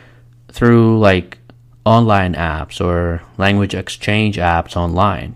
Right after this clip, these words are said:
chat with people in English. Watch English movies, watch English T V shows. And if it's a little difficult, then if you have the option, watch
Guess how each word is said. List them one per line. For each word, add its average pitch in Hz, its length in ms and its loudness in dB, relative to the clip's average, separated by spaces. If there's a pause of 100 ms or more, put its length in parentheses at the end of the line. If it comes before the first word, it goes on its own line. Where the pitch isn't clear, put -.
chat 123 340 -4
with 117 220 -4
people 107 320 -4
in 95 140 -4
English. 98 480 -6 (920)
Watch 113 400 0
English 117 380 0
movies, 107 580 0
watch 92 360 -4
English 104 320 -4
T 104 180 0
V 110 180 0
shows. 78 500 -4 (540)
And 95 160 -4
if - 360 -10
it's - 320 -10
a - 20 -12
little 92 400 -4
difficult, 98 640 -2
then 90 200 -8 (580)
if - 140 -12
you 98 100 -2
have 92 220 -2
the 92 140 -6
option, 104 600 -2 (420)
watch 113 440 2